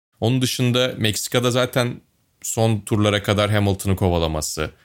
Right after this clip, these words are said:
Abu Dhabi'de yaptığı inanılmaz savunma. Yani öne çıkması gereken, ona ihtiyaç duyulan her anda o fırsatı değerlendirdi ve o şekilde öne çıktı. Ki yani Bakü'de aynı şekilde belki yine, e, Hamilton'ın hatası olmasa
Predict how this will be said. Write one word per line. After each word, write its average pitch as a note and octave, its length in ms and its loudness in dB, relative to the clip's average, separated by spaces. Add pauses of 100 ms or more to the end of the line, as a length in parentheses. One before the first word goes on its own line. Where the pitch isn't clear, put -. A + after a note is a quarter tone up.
(120)
Abu G#2 220 2
Dhabi'de A2 220 2
yaptığı A2 300 -2
inanılmaz G#2+ 500 0
savunma. E2+ 280 -2
Yani A2+ 180 0
öne B2 220 -2
çıkması D3 420 -4
gereken, A#2+ 360 -2
ona G#2+ 200 -2
ihtiyaç C#3 460 -2
duyulan C#3+ 220 0
her A3 260 -2
anda D3+ 480 -2 (460)
o D#3+ 220 2
fırsatı D3 400 -2
değerlendirdi B2+ 640 0
ve C#3+ 160 2 (280)
o C#3 60 0
şekilde C3 320 -2
öne C3 180 2
çıktı. - 420 -2 (320)
Ki - 100 -4
yani G#2+ 240 2
Bakü'de A#2 440 2 (340)
aynı G#2 220 4
şekilde G2+ 540 0 (320)
belki F#2+ 340 0
yine, F#2 320 2 (680)
e, F2 160 0
Hamilton'ın G2+ 720 2 (280)
hatası G2+ 560 0
olmasa G#2+ 580 2